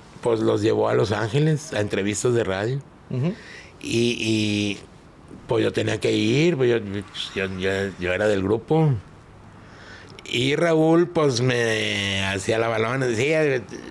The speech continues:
Speaker 1: "Sí, sáquenle boleto también a él", y le chingaba el avión.
Speaker 2: Ujú.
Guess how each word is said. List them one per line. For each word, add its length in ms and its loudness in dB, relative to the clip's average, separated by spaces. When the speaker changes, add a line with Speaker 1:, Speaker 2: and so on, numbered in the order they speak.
Speaker 1:
"Sí, 420 4
sáquenle 360 2
boleto 400 2
también 260 2
a 80 2
él", 260 0
y 60 0
le 120 0
chingaba 340 -2
el 200 0
avión. 400 0
Speaker 2:
Ujú. 160 0